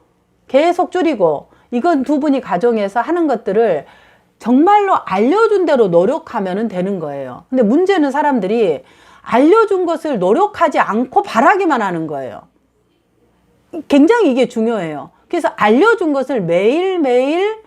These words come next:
그것을 실천하고 노력하고 꾸준히 할 수 있다면은 이건 가능합니다. 근데 이제 많은 분들이 원하기만 하고 뭐 한다?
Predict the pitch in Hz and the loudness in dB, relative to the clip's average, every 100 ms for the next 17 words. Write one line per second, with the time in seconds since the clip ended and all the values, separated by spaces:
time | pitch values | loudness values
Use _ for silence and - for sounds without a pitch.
0 | _ _ _ - 254 294 269 359 403 427 | _ _ _ -6 -2 -2 -2 -2 -2 -4
1 | - _ _ - 440 440 440 403 349 285 | -12 _ _ 0 0 0 -2 2 2 2
2 | 254 180 214 294 277 247 262 262 427 427 | 0 2 2 -2 -6 -6 -6 -4 -4 -2
3 | 403 359 403 440 - 415 466 - 311 - | -2 -2 -4 -8 -4 0 0 2 -2 0
4 | 240 214 175 196 285 196 185 226 170 - | 0 0 -2 -4 -4 -4 -4 -4 -6 -4
5 | 190 262 247 175 156 147 160 269 269 214 | 0 0 0 -2 -2 -4 -2 -2 -2 -2
6 | 196 165 - - - 165 220 339 311 240 | -2 -6 -12 -16 -8 -2 2 2 2 0
7 | 202 208 285 359 370 _ - 190 254 392 | 0 0 -2 -4 -8 _ 0 4 6 4
8 | 403 370 320 262 214 180 190 220 196 233 | 2 0 0 0 -2 -4 -4 -4 -4 -4
9 | 302 | -4